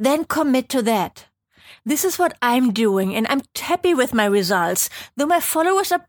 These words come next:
probably not, uh, growing as fast as they would otherwise, but I'm totally fine with that,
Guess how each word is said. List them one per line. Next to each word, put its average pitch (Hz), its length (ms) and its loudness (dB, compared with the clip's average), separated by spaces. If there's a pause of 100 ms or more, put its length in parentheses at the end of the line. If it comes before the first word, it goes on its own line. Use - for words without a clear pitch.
probably 262 420 0
not, 233 240 2
uh, 208 100 -4
growing 220 560 2
as 208 140 -2
fast 196 460 0
as 202 200 -4
they 196 240 -2
would 190 240 -2
otherwise, 247 640 2 (280)
but - 160 -2
I'm 330 160 0
totally 339 460 -2
fine 262 420 -2
with 226 180 -6
that, 214 220 -2